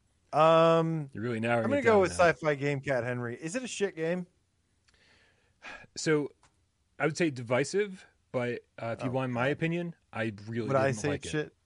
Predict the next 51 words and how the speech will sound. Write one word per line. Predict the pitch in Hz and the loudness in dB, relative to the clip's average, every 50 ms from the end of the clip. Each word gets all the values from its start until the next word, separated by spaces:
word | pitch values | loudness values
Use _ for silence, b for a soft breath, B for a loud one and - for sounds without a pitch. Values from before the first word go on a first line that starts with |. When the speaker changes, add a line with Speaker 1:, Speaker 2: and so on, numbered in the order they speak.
| _ _ _ _ _ _ | _ _ _ _ _ _
Speaker 2:
I, | - | -16
I | - - - - - | -14 -14 -12 -12 -8
Speaker 1:
Would | - 117 | -4 -2
Speaker 2:
think | 120 123 | 0 0
Speaker 1:
I | |
say | 120 - 120 117 | 0 0 0 0
it's | 120 240 | 0 -2
Speaker 2:
so. | 226 | -4
Speaker 1:
shit? | 143 139 131 - - _ _ - | -6 -6 -8 -8 -10 _ _ -14
Speaker 2:
I | 117 | -14
think | 110 _ - 143 131 117 | -10 _ -6 -6 -4 -6
so. | - - 107 95 90 87 - _ _ _ _ _ _ _ _ _ _ _ _ _ | -6 -8 -8 -8 -8 -12 -16 _ _ _ _ _ _ _ _ _ _ _ _ _
Speaker 1:
Okay. | - 80 76 - _ _ _ _ _ - | -16 -16 -16 -18 _ _ _ _ _ -12
Speaker 2:
I | 104 | -8
think | 107 123 113 | -6 -6 -4
so. | - - 110 98 90 87 - _ _ - | -4 -6 -6 -6 -8 -10 -14 _ _ -2
Speaker 1:
This | 143 165 190 202 | 2 2 4 4
Speaker 2:
But | 220 233 | 4 4
Speaker 1:
isn't | 214 233 214 | 4 6 6
an | 190 | 8
actual | 170 160 156 156 - - 151 127 | 8 8 6 6 4 2 0 0
question. | - 143 135 123 - - - 117 113 120 - | 2 2 2 2 2 -2 -6 -6 -4 -2 0
I'll, | 131 139 135 | 2 2 2
let | 123 143 156 | 2 0 0
me, | 156 160 | 2 0
will | 151 123 143 151 | 0 0 0 0
you | 156 165 | 0 0
give | 160 170 | 0 0
me | 170 170 156 | 2 0 0
a | |
freebie? | - - - 151 143 139 156 160 - b b b b b | -2 -2 -4 -4 -2 -2 -2 -4 -6 b b b b b
Did | b 160 147 | b -6 -2
Jay | 131 143 185 190 185 | 2 4 4 4 4
tell | 185 - 190 185 | 4 4 4 4
you | 180 175 | 2 0
this | 165 160 - - | -2 -4 -6 -6
game? | 175 175 175 175 170 - _ _ _ _ _ _ _ _ - - | -4 -4 -4 -4 -6 -8 _ _ _ _ _ _ _ _ -16 -12
Was | 120 117 | -10 -10
it | 127 123 | -6 -4
Jay's | 127 143 143 135 | -2 -2 -2 -2
suggestion? | 139 151 139 131 139 135 131 - - 151 143 139 _ _ _ _ _ _ _ _ _ _ _ _ _ _ _ _ _ _ _ _ _ - | -4 -8 -6 -4 -4 -4 -4 -6 -8 -10 -10 -10 _ _ _ _ _ _ _ _ _ _ _ _ _ _ _ _ _ _ _ _ _ -12
Speaker 2:
No, | 120 117 117 107 98 87 78 73 80 | -8 -6 -4 -4 -4 -6 -10 -12 -10
that's | 101 104 - | -10 -10 -10
ten. | - - 107 85 78 78 _ _ _ _ _ _ _ _ _ _ _ _ _ _ | -10 -10 -10 -10 -12 -14 _ _ _ _ _ _ _ _ _ _ _ _ _ _
Speaker 1:
No, | - 208 247 226 | 2 4 6 8
I, | 208 202 214 233 233 214 | 8 8 6 6 4 4
I | 190 214 | 2 2
said | 202 - 233 233 214 | 2 2 0 2 4
that | 220 220 214 | 4 4 4
I | 202 | 2
didn't. | 196 196 208 202 - | 0 -2 -4 -4 -6